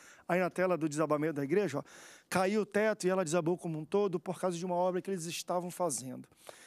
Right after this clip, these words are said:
E levantou o debate: qual é a responsabilidade do pastor em um momento como esse? A gente que cresce e nasce em igreja sabe que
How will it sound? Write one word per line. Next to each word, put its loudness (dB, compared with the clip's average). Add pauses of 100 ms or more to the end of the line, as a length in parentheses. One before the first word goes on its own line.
(360)
E 0
levantou 2
o 2
debate: 2
qual 0
é 2
a 2
responsabilidade -4
do -6
pastor -4
em -2
um -4
momento -8
como -10
esse? -12 (400)
A 4
gente -2
que 0
cresce 0
e -2
nasce -2
em -4
igreja 0
sabe 0
que -4